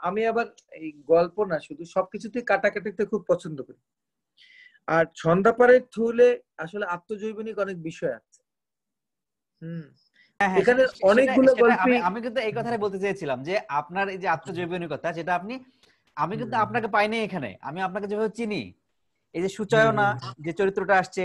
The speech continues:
Speaker 2: তার
Speaker 1: হুম।
Speaker 2: সঙ্গে
Speaker 1: হুম।
Speaker 2: তা-, বা-, যে বাবার স্মৃতিগুলো, আমার কাছে প্রথমে মনে হচ্ছিল যে আমি ওইদিক যাচ্ছি, আপনার স্মৃতির, আপনার কোনো, উম, জীবন থেকে কোনো কিছু কিনা। পরে দেখলাম যে না, আপনার
Speaker 1: হুম।
Speaker 2: সেদিকে আবার যাচ্ছেন না।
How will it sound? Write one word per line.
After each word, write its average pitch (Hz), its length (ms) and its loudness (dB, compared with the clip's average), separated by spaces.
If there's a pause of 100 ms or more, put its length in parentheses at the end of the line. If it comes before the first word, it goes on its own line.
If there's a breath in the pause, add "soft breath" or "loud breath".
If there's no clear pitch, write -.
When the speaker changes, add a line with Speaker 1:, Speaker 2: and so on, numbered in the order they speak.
Speaker 2:
তার 180 180 -2
Speaker 1:
হুম। 135 100 -6
Speaker 2:
সঙ্গে 208 240 -6
Speaker 1:
হুম। 190 80 -6
Speaker 2:
তা-, 185 360 4
বা-, 160 140 -6
যে 156 120 -12
বাবার 165 380 2 (380 soft breath)
স্মৃতিগুলো, 185 580 0
আমার 196 260 0
কাছে 214 140 -8
প্রথমে 233 260 -4
মনে 233 160 -2
হচ্ছিল 233 200 -6
যে 226 80 0
আমি 214 100 -2
ওইদিক 208 300 -2
যাচ্ছি, 190 320 0
আপনার 175 220 -6
স্মৃতির, 175 380 -10 (100)
আপনার 175 340 -8
কোনো, 180 220 -6 (540)
উম, 165 160 -10
জীবন 196 260 -4
থেকে 202 200 -6
কোনো 202 200 -8
কিছু 175 180 -8
কিনা। 139 220 -6
পরে 202 180 -2
দেখলাম 208 220 -2
যে 208 80 -2
না, 151 140 0 (100)
আপনার 135 260 -6
Speaker 1:
হুম। 143 80 -4
Speaker 2:
সেদিকে 202 260 -2
আবার 202 160 -2
যাচ্ছেন 135 300 -4
না। 87 140 -16